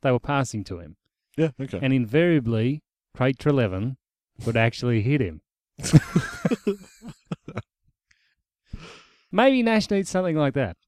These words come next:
Speaker 2: Maybe.
Speaker 1: You
Speaker 2: Maybe.
Speaker 1: just, maybe you should just run round the back with the placard of Dunny.
Speaker 2: I'm here to criticise athletes, not be one.
Speaker 1: With the placard of Piggy.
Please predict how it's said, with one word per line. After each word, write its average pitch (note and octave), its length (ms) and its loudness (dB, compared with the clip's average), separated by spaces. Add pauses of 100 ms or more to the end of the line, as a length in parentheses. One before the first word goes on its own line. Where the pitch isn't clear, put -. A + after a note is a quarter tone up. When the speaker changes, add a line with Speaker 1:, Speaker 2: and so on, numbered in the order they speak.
Speaker 2:
Maybe. F#2+ 540 0 (140)
Speaker 1:
You E3 100 -2
Speaker 2:
Maybe. F3+ 100 4
Speaker 1:
just, E2+ 280 -8
maybe D#3 260 0
you D3 140 -2
should C#3 180 -12
just C3+ 160 -4 (240)
run B2+ 240 -4
round A#2+ 220 -2
the G2+ 40 -8
back F#2 500 -8 (280)
with C3+ 160 0
the G2+ 100 -2
placard B2+ 520 -2
of F#2+ 100 -6
Dunny. A2 380 -2
Speaker 2:
I'm D#3 140 4
here G#3+ 140 4
to D3+ 80 2
criticise B2+ 640 2
athletes, F2+ 460 -4
not B2+ 180 -2
be A#2+ 180 4
one. E2+ 160 0
Speaker 1:
With - 120 4
the G2+ 80 4
placard G3+ 480 0
of D3 120 -4
Piggy. D#3 440 -2